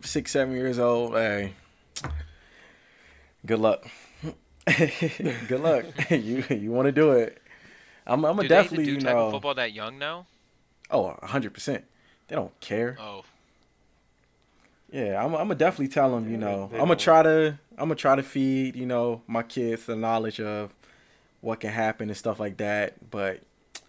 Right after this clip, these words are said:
Speaker 1: knowing kids is gonna go <laughs> through one ear and out the other. They not gonna care. If they
Speaker 2: Yeah.
Speaker 1: friends playing ball,
Speaker 3: Yeah.
Speaker 1: they gonna wanna play ball too.
Speaker 2: They
Speaker 1: So
Speaker 2: Exactly.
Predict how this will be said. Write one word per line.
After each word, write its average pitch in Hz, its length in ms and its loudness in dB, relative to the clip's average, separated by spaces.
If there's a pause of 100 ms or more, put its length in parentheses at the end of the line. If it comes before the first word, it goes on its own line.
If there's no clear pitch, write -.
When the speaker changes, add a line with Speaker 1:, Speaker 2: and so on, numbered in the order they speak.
(260)
Speaker 1:
knowing 143 340 4
kids 110 520 0
is 110 100 -10
gonna 101 180 -6
go 95 440 -8 (300)
<laughs> - 100 -14 (240)
through 101 160 -10
one 117 320 -2 (140)
ear 110 320 0
and 90 120 -6 (140)
out 101 200 -6
the 95 120 -4
other. - 280 -12 (360)
They 135 80 -2
not 113 180 2
gonna 92 120 -10
care. 92 300 -4 (260)
If - 80 -16
they 151 100 8
Speaker 2:
Yeah. 160 100 6
Speaker 1:
friends 165 300 6
playing 156 320 6
ball, 143 440 6
Speaker 3:
Yeah. - 60 -20 (220)
Speaker 1:
they 127 140 6
gonna 127 140 6
wanna 117 140 2
play 110 220 -2
ball 101 260 2
too. 98 240 -6
Speaker 2:
They 107 180 -6 (500)
Speaker 1:
So 95 520 -4
Speaker 2:
Exactly. 101 680 -12